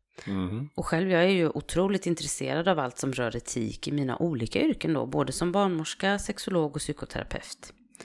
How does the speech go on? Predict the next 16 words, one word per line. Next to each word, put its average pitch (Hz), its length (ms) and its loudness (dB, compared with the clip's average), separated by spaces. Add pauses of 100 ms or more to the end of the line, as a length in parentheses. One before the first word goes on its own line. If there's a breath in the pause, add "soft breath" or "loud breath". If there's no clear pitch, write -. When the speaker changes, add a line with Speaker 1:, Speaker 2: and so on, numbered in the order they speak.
(540 loud breath)
Speaker 2:
Etiken 175 480 6
genomsyrar 165 540 2
ju 160 80 4
egentligen 156 420 -4
allt - 760 -4
vårt 165 260 0
bemötande 143 640 0
av 127 40 -6
patienter 135 800 -6
och 113 80 -4
alla 127 180 -6
de 123 260 -4
frågor - 480 -4
som 113 260 -6
vi 107 80 -8
möter. - 560 -8